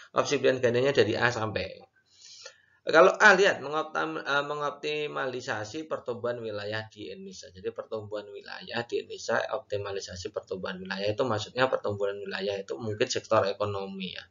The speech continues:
Tidak, tidak hanya di, eh, jadi kita fokusnya sebenarnya bukan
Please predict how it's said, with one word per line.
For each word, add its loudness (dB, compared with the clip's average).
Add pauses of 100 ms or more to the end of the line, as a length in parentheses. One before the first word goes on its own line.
(460)
Tidak, 0
tidak 4
hanya 4
di, 0
eh, -12
jadi 4
kita 6
fokusnya 6
sebenarnya 4
bukan -2